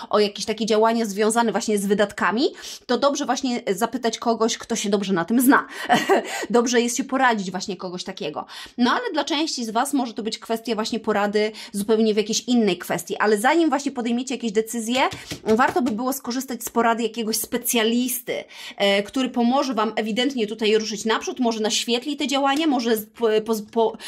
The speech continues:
pozwoli spojrzeć na sprawę zupełnie z innej perspektywy, więc kochani, myślę, że dla was to będzie bardzo, bardzo korzystne właśnie. Konsultacje, konsultacje z innymi,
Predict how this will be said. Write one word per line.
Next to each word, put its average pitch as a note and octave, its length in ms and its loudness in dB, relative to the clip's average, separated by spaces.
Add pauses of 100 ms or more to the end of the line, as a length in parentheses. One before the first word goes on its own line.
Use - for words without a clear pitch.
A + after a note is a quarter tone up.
(160)
pozwoli A#3+ 360 2
spojrzeć B3+ 460 0
na C#4+ 100 -2
sprawę C#4 340 0
zupełnie C#4+ 380 0
z B3 60 -4
innej C#4+ 200 0
perspektywy, C#4+ 600 -2 (520)
więc D4+ 220 2
kochani, B3+ 460 -2
myślę, B3 280 -2
że G#3 100 -6
dla A3 160 0
was A3+ 160 0
to - 80 -2
będzie G#3+ 240 2
bardzo, G3+ 260 0
bardzo G3 240 -2
korzystne G3+ 520 0
właśnie. E3+ 260 -4
Konsultacje, C4 840 0
konsultacje B3 720 -2
z G3 60 -4
innymi, C4 380 0